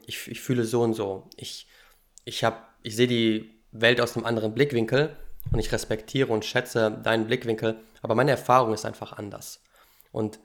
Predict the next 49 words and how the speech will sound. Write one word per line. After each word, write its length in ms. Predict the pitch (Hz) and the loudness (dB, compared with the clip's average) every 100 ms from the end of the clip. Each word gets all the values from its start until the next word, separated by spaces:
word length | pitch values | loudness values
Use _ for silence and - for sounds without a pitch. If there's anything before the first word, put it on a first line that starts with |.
| _ | _
dafür 260 | 120 120 123 | 0 2 2
auch 80 | 117 | 0
wirklich 260 | 117 - | -6 -4
einzugestehen. 640 | 110 123 113 - 104 98 - _ _ - | -4 -2 -4 -6 -8 -8 -12 _ _ -4
Und 100 | 113 | 2
jeder 180 | 143 131 | 4 4
hat 120 | - | 2
so 200 | - 135 | -2 0
unterschiedliche 680 | 143 143 117 - 117 - 107 | 2 2 0 -2 -4 -4 0
Lebensthemen 560 | 117 135 - - 101 | 2 2 -2 -6 -6
mitbekommen. 540 | 101 - 98 98 104 - _ _ _ _ _ | -6 -10 -12 -12 -12 -16 _ _ _ _ _
Und 380 | - 110 107 - _ _ _ _ | -2 -2 -2 -6 _ _ _ _
da 120 | - 110 | -4 2
sehe 140 | 123 | 4
ich 140 | 135 | 4
einfach, 300 | 120 113 113 | 0 -2 -4
wie 80 | 117 | -4
schwer 240 | - 117 131 | 0 4 4
das 160 | - | 2
ist, 100 | 117 | -2
seine 180 | 113 110 | -2 0
eigene 220 | 113 113 | 0 0
Individualität 640 | 113 110 107 107 - 135 | 0 0 0 -2 -4 -6
zu 100 | - | -4
leben, 200 | 110 110 | -2 0
weil 100 | 107 | 2
man 260 | 107 110 - | 2 0 -4
das 120 | - | -10
Gefühl 260 | - - 120 | -10 -2 0
hat, 80 | 117 | 2
man 100 | 113 | 0
muss 120 | 120 | 0
sich 220 | 120 - | -4 -8
ständig 340 | - - 117 - | -6 -4 -2 -2
rechtfertigen. 600 | - - - 95 - - - - - - | -6 -6 -8 -8 -14 -20 -20 -20 -18 -14
Oder 460 | - 110 104 101 - - | -4 2 2 0 -4 -2
andere 280 | 117 113 | 0 2
Leute 300 | 110 110 110 | 4 4 4
wollen, 360 | 110 107 107 147 - _ - | 2 2 0 -8 -16 _ 0
wie 140 | 123 | 2
am 100 | 117 | 4
Anfang 380 | 147 165 117 110 | 2 2 0 0
wir 60 | |
das 160 | 110 110 | 0 -2
hatten 180 | 131 110 | -2 -2
mit, 160 | 107 - _ - | -4 -8 _ -2
"Wer 100 | 113 | 0
bist 240 | 156 - | 0 0
du?" 260 | 107 104 | -4 -4